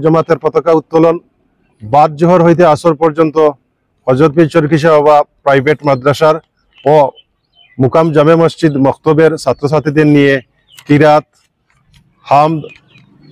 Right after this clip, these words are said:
এবং বক্তৃতা প্রতিযোগিতা অনুষ্ঠান, বাদ আসর থেকে মাগরিব পর্যন্ত পাক কালামুল্লাহ শরীফ তিলাওয়াত হবে, তোর সঙ্গে দোয়া হবে।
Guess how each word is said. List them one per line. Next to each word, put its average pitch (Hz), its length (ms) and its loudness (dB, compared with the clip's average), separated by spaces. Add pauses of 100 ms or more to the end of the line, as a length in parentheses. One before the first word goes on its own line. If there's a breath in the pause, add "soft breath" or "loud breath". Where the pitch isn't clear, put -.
(180)
এবং 147 260 2 (260)
বক্তৃতা 139 480 0
প্রতিযোগিতা 151 480 0
অনুষ্ঠান, 156 340 -2 (600)
বাদ 143 280 2
আসর 175 360 0
থেকে 180 160 2
মাগরিব 147 420 0
পর্যন্ত 160 340 -2 (560)
পাক 139 200 0
কালামুল্লাহ 151 420 2
শরীফ 135 340 0
তিলাওয়াত 143 380 2
হবে, 147 220 0 (460)
তোর 135 140 -2
সঙ্গে 147 200 2 (100)
দোয়া 135 220 2
হবে। 151 180 2